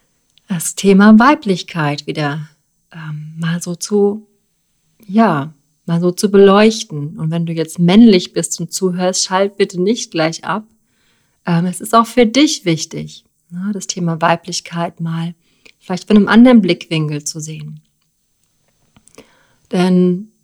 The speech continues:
was bedeutet denn für uns Weiblichkeit? Also für dich jetzt mal ganz persönlich, wenn du dir jetzt einen Moment Zeit nimmst, vielleicht hast du ja auch was zu schreiben da, oder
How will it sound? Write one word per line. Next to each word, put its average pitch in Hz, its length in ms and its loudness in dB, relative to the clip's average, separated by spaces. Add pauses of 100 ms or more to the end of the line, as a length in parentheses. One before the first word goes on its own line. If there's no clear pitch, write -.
was 196 240 -8
bedeutet 220 540 2
denn 214 180 6
für 196 180 -6
uns 190 380 -4
Weiblichkeit? 180 1040 -4
Also 170 220 -6
für 175 160 -8
dich 220 220 -2
jetzt 247 200 -2
mal 233 120 2
ganz 220 300 2
persönlich, 214 520 0
wenn 170 80 -12
du 170 80 -12
dir 170 80 -8
jetzt 165 160 -6
einen 196 80 -8
Moment 185 360 -4
Zeit 202 460 -6
nimmst, 220 460 -4
vielleicht - 240 -12
hast 170 200 -8
du 170 40 -8
ja 160 80 -10
auch 151 80 -20
was 160 180 -14
zu - 120 -16
schreiben 190 600 -2
da, 165 320 0 (680)
oder 160 300 -4